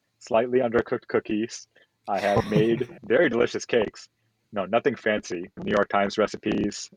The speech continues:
Speaker 1: and other stuff that I find on the internet. Baking really appeals to my need for exactness and also appeals to the quantitative side of me, 'cause everything has to be so precise and, you know, in order for the,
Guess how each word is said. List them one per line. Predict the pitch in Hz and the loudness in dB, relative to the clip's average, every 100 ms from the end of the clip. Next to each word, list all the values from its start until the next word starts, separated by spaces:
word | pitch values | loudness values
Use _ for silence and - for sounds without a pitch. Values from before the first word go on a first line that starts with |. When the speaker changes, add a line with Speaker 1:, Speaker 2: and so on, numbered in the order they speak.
| - | -8
Speaker 1:
and | 98 92 90 90 | -4 -4 -4 -2
other | 92 92 | -2 0
stuff | - 95 | 0 0
that | 98 | 2
I | 92 | 2
find | 101 95 | 2 2
on | 95 | 2
the | 95 | 0
internet. | 92 101 95 - _ _ - - | -2 2 2 0 _ _ -20 -2
Baking | 135 143 139 | 0 2 4
really | 127 120 | 4 4
appeals | 107 117 107 - | 2 2 0 0
to | 107 | 0
my | 101 98 92 | 2 2 -4
need | 107 104 107 | -8 -4 -2
for | - | 0
exactness | 104 101 98 - 117 123 - - _ _ _ _ - | 0 2 0 0 -2 -2 -6 -10 _ _ _ _ -4
and | 110 101 98 101 - | -2 -2 -6 -6 2
also | 117 113 113 | 2 4 2
appeals | 107 113 - | 2 0 0
to | 117 | -2
the | 107 | 0
quantitative | 107 107 113 107 | 0 0 0 -2
side | 110 113 | 0 0
of | 110 | 0
me, | 117 131 139 _ _ _ _ _ - | -4 -8 -12 _ _ _ _ _ -6
'cause | 110 | 0
everything | 110 110 110 | 2 2 0
has | 107 - | 0 0
to | |
be | 113 | -2
so | - | -2
precise | 107 107 - 104 123 - - - | -4 -4 -4 -4 -4 -8 -14 -6
and, | 107 101 98 95 92 104 - - | -4 -4 -4 -8 -6 -8 -6 -6
you | 127 104 | -2 0
know, | 98 | 0
in | 98 | 2
order | 104 | 2
for | 110 | 4
the, | 110 | 2